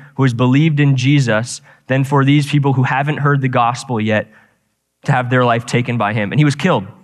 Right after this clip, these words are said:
that day. He was killed. He didn't see any results from his work in their lives, right? He was just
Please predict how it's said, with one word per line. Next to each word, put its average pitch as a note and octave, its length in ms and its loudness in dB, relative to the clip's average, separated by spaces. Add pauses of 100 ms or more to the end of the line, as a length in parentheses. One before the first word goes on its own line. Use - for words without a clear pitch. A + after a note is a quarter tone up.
that B2 240 -4
day. A#2+ 380 -2 (560)
He C3+ 60 0
was C3 120 0
killed. C3 260 0
He D3 100 2
didn't E3+ 200 0
see C#3+ 640 0 (180)
any C#3+ 600 -2
results A#2+ 500 0
from C3+ 160 0
his B2 160 -2
work A2+ 260 -2
in A2 100 -2
their G#2 180 0
lives, G2 280 -2
right? C3 140 0
He D3 60 2
was D3 100 4
just C#3 220 -2